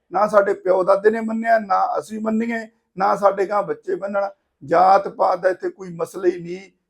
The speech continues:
ਕਿਉਂਕਿ ਜਿਹੜਾ ਹੈਗਾ ਮਨੁੱਖ ਹੈ, ਮਨੁੱਖਤਾ ਨੂੰ ਸਮਰਪਿਤ ਹੈ। ਮੈਂ ਤੀਹ ਸਾਲ ਮੈਡੀਕਲ ਲਾਈਨ 'ਚ ਰਿਹਾ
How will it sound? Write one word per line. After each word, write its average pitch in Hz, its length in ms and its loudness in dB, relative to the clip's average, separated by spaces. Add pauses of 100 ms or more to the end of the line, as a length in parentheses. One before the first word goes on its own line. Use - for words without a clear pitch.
(120)
ਕਿਉਂਕਿ 196 680 0 (240)
ਜਿਹੜਾ 185 200 2
ਹੈਗਾ 175 240 -2
ਮਨੁੱਖ 175 440 -4
ਹੈ, 190 60 2
ਮਨੁੱਖਤਾ 175 480 -8
ਨੂੰ - 140 -12
ਸਮਰਪਿਤ - 540 -10
ਹੈ। 190 220 -4 (260)
ਮੈਂ 185 120 -4
ਤੀਹ 226 400 -4
ਸਾਲ 180 540 2 (240)
ਮੈਡੀਕਲ 185 480 0
ਲਾਈਨ 175 240 -2
'ਚ 180 80 -4
ਰਿਹਾ 175 280 -4